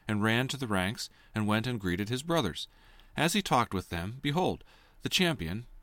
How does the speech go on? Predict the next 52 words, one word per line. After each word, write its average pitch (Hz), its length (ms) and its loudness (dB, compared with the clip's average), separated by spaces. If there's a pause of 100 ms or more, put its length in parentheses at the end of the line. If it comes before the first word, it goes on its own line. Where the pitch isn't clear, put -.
(100)
the 127 80 -8
Philistine 147 500 2
of 123 100 -8
Gath, 80 440 -6
Goliath 117 480 2
by 92 140 -2
name, 78 320 -10
came 131 220 -2
up 127 220 0
out 104 160 4
of 131 80 -4
the 131 80 -8
ranks 98 380 0
of 127 60 -2
the 165 40 -8
Philistines, 98 560 -2
and 131 100 -4
spoke - 360 -2
the - 80 -6
same 123 320 -2
words 82 320 -4
as 85 120 -6
before, 123 480 -2 (440)
and 123 180 -2
David 82 280 -4
heard 127 280 0
him. 71 200 -10 (720)
All 151 260 6
the 147 100 0
men 127 160 2
of 113 100 0
Israel, 82 480 -4 (240)
when 92 200 -4
they 92 200 -2
saw 123 300 0
the 110 80 -6
fir-, - 260 -10
the 101 100 -2
man, 90 300 -2
fled 135 380 0
from 101 140 -4
him, 92 300 -6
and 101 140 -4
were 127 100 -2
much 135 220 0
afraid. 69 400 -10 (480)
And 120 100 -2
the 123 60 2
men 127 140 4
of 139 100 2
Israel 104 320 2
said, 101 340 0